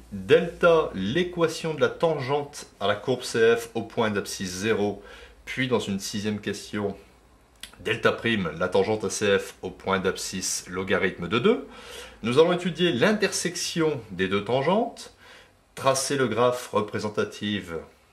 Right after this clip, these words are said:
de la fonction, et ensuite calculer une R qui est l'intégrale entre zéro et un de f de x dx.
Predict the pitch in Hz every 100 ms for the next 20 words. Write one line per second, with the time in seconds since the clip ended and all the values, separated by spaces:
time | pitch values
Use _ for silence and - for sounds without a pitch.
0 | _ 87 85 85 - 120 - 196 254 -
1 | - - - - 120 120 123 - 170 -
2 | 127 - 120 120 127 107 104 104 156 170
3 | - - - - 95 110 127 127 113 113
4 | 101 92 95 87 113 117 110 98 104 104
5 | 131 - - - - - 123 104 117 110
6 | 131 - - - 98 - 95 95 - -
7 | -